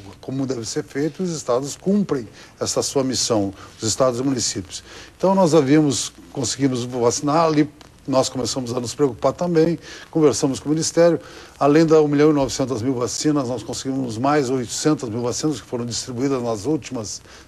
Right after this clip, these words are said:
três semanas, há duas semanas, há três semanas atrás, duzentas e cinquenta mil vacinas, há um,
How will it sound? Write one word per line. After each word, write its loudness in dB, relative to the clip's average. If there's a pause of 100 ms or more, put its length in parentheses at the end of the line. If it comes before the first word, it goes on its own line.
três 0
semanas, 0 (340)
há 2
duas 4
semanas, -2
há -4
três 2
semanas -2
atrás, 2
duzentas -2
e -8
cinquenta -6
mil -2
vacinas, 0
há 2
um, -2